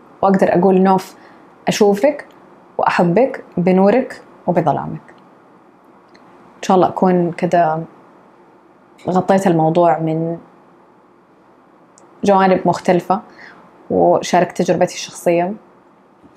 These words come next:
بشكل يمكن يكون ملهم ليك. وأرجع أقول زي دائمًا، لو كلامي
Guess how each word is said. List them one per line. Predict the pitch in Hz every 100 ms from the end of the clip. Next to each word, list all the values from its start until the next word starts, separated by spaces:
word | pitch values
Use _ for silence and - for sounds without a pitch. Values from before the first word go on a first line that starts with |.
| -
بشكل | 185 180 190 202 185
يمكن | 185 185 180
يكون | 180 190
ملهم | 185 190 190 170
ليك. | 170 175 - - - - - - _ - _ -
وأرجع | 190 185 - 196 185 147
أقول | 170 190
زي | 180 180
دائمًا، | 170 170 175 170
لو | 170 165
كلامي | - 190 180 175 165 156